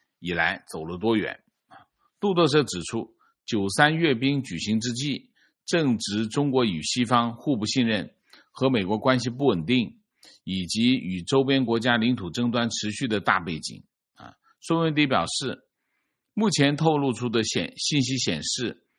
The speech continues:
阅兵式还会展示一些新型的武器装备，啊，比如无人机，甚至无人舰艇，啊，特别是无人舰艇受到分析人士的重点关注，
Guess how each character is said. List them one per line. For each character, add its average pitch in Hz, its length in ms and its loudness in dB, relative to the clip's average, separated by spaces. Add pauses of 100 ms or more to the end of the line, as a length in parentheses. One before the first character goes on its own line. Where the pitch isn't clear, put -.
(340)
阅 175 160 8
兵 156 220 2
式 147 220 0
还 113 180 2
会 131 160 0
展 73 300 -2
示 123 220 -2
一 117 40 2
些 113 220 -2
新 151 300 0
型 117 160 -2
的 117 80 0
武 82 100 -4
器 95 160 -8
装 113 220 0
备， 127 320 -2 (240)
啊， 104 240 -20 (500)
比 95 120 -2
如 107 220 2
无 101 100 0
人 107 200 4
机， 101 320 -4 (260)
甚 127 260 2
至 101 280 0
无 90 160 0
人 117 160 4
舰 117 220 2
艇， - 240 -10 (360)
啊， - 140 -20 (500)
特 160 140 6
别 127 140 6
是 123 120 0
无 104 120 2
人 107 160 4
舰 113 180 0
艇 85 180 -8
受 110 180 -2
到 95 180 0
分 117 200 0
析 104 120 -2
人 92 180 -2
士 98 120 -6
的 87 160 -4
重 120 220 0
点 80 140 -4
关 98 220 -4
注， 95 260 -8